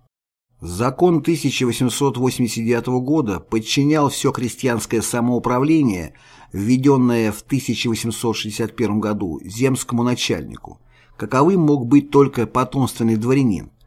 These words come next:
по назначению министра внутренних дел.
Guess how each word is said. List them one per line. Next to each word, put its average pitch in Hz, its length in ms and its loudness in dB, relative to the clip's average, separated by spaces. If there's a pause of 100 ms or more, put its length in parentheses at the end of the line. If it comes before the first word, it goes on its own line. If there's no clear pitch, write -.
(220)
по 98 100 -6
назначению 120 720 2
министра 117 460 2
внутренних 104 480 -2
дел. - 280 -14